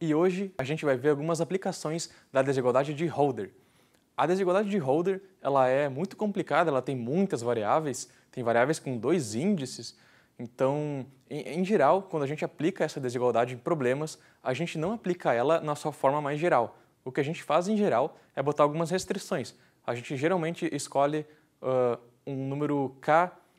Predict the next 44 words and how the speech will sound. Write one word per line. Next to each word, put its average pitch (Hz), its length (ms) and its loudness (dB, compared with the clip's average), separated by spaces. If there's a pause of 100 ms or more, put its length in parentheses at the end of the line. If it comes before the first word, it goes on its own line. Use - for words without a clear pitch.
(120)
fixo 202 560 -4
de, 120 360 -6
de 113 180 -8
índices, 185 720 -8
ou 123 100 -8
um 127 60 -6
número 135 260 0
N 151 340 0
fixo 156 300 -6
de 110 160 -8
índices. 175 400 -8
N 190 320 -2 (300)
é 131 60 -2
a 127 60 -2
quantidade 131 500 0
de, 120 400 -6
dos 113 220 -8
segundos 135 460 -4
índices 143 480 -6
e 110 60 -8
K 120 160 -2
é 139 40 0
a 139 40 -6
quantidade 120 300 -6
dos 127 80 -8
primeiros 127 360 -2
índices. 123 380 -8 (500)
Ou 147 160 4
então 170 160 0
a 160 40 2
gente 156 180 -4
também 147 180 -2
pode 147 220 -2
fixar - 500 0
os 139 140 -8
pesos 135 380 -2
lambda, 175 500 -2 (320)
e 143 140 0
aí 135 340 0
a 135 100 -4
gente 131 220 -4
aplica 135 300 -4
a - 20 -2
desigualdade 135 720 -2